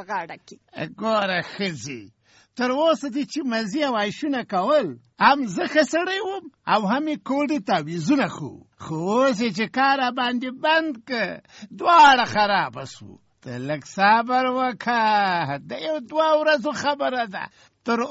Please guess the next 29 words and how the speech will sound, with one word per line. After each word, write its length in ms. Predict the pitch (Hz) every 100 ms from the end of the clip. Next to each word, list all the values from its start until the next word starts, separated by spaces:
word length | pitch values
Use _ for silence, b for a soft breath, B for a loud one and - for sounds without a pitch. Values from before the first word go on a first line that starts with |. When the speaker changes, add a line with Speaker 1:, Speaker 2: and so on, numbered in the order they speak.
| 285
Speaker 2:
عمره 300 | 311 277 254 254
نه 80 | 339 -
پاتې 420 | 320 302 302 302 277 180
کیږي. 640 | 240 233 214 165 135 131 107 85 78 - 147
لکه 200 | 175 196 -
چې 80 | 156
دا 80 | 160 147
حکومت 440 | 131 156 180 311 302 226
نه 60 | 381
دی 100 | 427 427
درته 280 | - 403
معلوم؟ 540 | 339 254 220 214 160 101 - 254 311
Speaker 1:
نور 180 | 453 466
دې 100 | 381 311
نه 80 | 415 -
پرېږدي، 520 | 415 415 294 320 247 180 _ b b 254 415
ځکه 220 | 466 392 349
هم 140 | 403 403 285
حکومت 360 | - 294 508 -
کلکه 360 | 330 330 - 302
ملا 200 | 285 302 302
ورته 260 | 294 254 311 294
تړلې 420 | 302 285 302 302 285
ده 80 | 330 302 b 285
او 80 | 285 311 262
هم 160 | 403 440
یې 60 | 330 -
خلک 240 | 523 554
په 60 | -